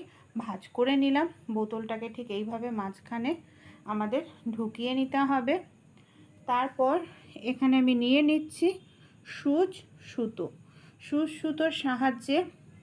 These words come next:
বোতলের সঙ্গে জাঙ্গিয়াটাকে আমি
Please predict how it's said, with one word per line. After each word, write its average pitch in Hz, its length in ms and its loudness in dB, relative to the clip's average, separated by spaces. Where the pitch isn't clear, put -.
বোতলের 277 600 2
সঙ্গে 220 420 0
জাঙ্গিয়াটাকে 226 800 2
আমি 220 220 0